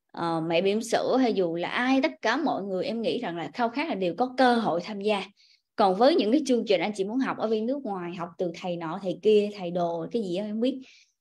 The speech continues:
em nghĩ rằng là chỉ có số ít người mới có cơ hội đi học thôi. Cho nên là cái chương trình rèn luyện doanh nhân tạo ra hóa vàng câu lạc bộ, đó là một cái phần quà giống như là được, được,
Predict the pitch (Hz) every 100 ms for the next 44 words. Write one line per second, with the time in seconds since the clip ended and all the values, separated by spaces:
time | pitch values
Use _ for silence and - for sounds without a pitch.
0 | _ - 220 165 214 208 175 170 185 247
1 | 254 262 254 381 - 220 180 175 208 262
2 | 269 262 240 202 170 180 214 175 - 208
3 | 202 _ _ _ _ _ - 233 233 196
4 | 185 226 233 226 220 185 175 175 170 165
5 | 196 - 226 220 214 196 185 208 233 202
6 | 180 208 190 170 156 170 247 311 208 170
7 | 170 160 - 185 202 262 269 - _ _
8 | _ - 190 180 175 175 165 165 175 247
9 | 254 214 165 143 175 170 _ _ _ 190
10 | 180